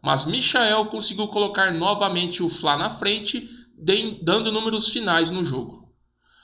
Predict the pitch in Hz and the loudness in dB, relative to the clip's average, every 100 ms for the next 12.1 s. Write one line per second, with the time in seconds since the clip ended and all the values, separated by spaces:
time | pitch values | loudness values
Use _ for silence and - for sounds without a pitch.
0 | _ _ 170 247 262 - 202 - - 160 | _ _ 0 2 2 2 2 2 0 0
1 | 151 185 165 160 165 190 180 - - 226 | 4 4 2 2 0 0 -4 -4 0 2
2 | 208 156 139 185 170 - 131 170 160 143 | 2 0 0 0 0 0 0 0 2 2
3 | 185 156 151 196 190 214 214 285 247 240 | 2 2 0 -2 0 -2 -2 -2 2 2
4 | 240 233 226 220 196 196 240 262 220 226 | 2 0 0 0 -2 -2 0 2 2 2
5 | 240 - - _ 262 247 240 233 220 220 | -2 -8 -18 _ -4 0 2 2 2 2
6 | 220 226 214 - - 247 226 - - 240 | 0 0 0 0 0 -4 -4 -4 -4 -2
7 | - - 160 139 - - _ 170 - 254 | -2 0 0 -2 -8 -18 _ -8 -4 0
8 | 269 - - 208 175 - 117 - - _ | 2 0 0 0 0 0 -4 -12 -20 _
9 | 139 202 - 208 208 175 190 165 - 170 | 2 2 4 0 0 0 2 2 2 0
10 | 202 190 185 202 220 202 143 170 220 220 | -4 2 2 2 0 0 2 2 2 2
11 | 214 208 175 156 185 185 180 170 180 - | 0 0 0 -2 0 2 0 0 0 0
12 | 175 | -2